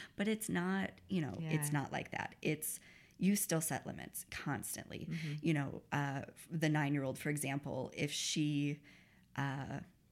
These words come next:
Speaker 1: is frustrated after school and she gets a, a tone in her voice, I will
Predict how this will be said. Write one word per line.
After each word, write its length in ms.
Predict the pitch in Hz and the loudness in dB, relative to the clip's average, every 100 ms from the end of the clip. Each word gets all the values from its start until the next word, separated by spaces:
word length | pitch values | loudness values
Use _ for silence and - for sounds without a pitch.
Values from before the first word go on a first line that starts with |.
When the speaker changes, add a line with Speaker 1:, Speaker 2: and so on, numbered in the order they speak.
| - - - - - _ - 170 | -20 -20 -20 -20 -20 _ -2 4
Speaker 1:
is 360 | 151 143 - - - - - | 4 4 -2 -6 -20 -20 -6
frustrated 760 | - 170 165 156 147 143 135 139 - - - | 4 6 6 2 2 2 -2 -4 -10 -10 0
after 280 | 151 - 139 | 0 2 -2
school 360 | - 156 147 | 0 0 2
and 240 | 143 156 135 | 2 0 0
she 560 | - 147 135 131 - - - - - | 0 0 0 -2 -6 -12 -12 -8 -4
gets 220 | 131 - | -4 -2
a, 220 | 120 - - | -2 -4 -4
a 120 | 143 | -4
tone 380 | 147 - 196 156 | -2 2 4 4
in 100 | 139 | 4
her 140 | 156 | 0
voice, 500 | 139 147 120 175 - - - - - - - | 0 0 -2 -2 -4 -8 -14 -20 -20 -20 -4
I 200 | - 143 | 2 4
will 420 | 147 143 135 135 | 4 2 0 -2